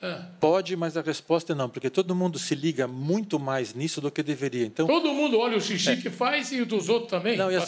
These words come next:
Speaker 2: vezes
Speaker 1: saber
Speaker 2: você tá,
Speaker 1: como é que
Speaker 2: você
Speaker 1: é a
Speaker 2: tá
Speaker 1: cor.
Speaker 2: andando lá pelo hospital, tem aquela televisão ligada, você vê, eu passo lá, vejo algum programa de saúde, aqueles potinhos. Clarinho, mais amarelo, mais amarelo. Olha, se sua urina está clarinha, assim está tudo bem.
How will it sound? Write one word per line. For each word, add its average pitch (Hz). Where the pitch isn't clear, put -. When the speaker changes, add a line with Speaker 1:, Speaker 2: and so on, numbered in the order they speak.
Speaker 2:
vezes 175
Speaker 1:
saber 196
Speaker 2:
você -
tá, 196
Speaker 1:
como 170
é -
que 147
Speaker 2:
você -
Speaker 1:
é 160
a -
Speaker 2:
tá 175
Speaker 1:
cor. 160
Speaker 2:
andando 156
lá 160
pelo 156
hospital, 156
tem 160
aquela 151
televisão 143
ligada, 139
você -
vê, 135
eu 135
passo 147
lá, 147
vejo 135
algum 123
programa 135
de -
saúde, 147
aqueles 143
potinhos. -
Clarinho, 175
mais 147
amarelo, 147
mais 143
amarelo. 135
Olha, 143
se -
sua 160
urina 180
está 156
clarinha, 147
assim 175
está 160
tudo 147
bem. 123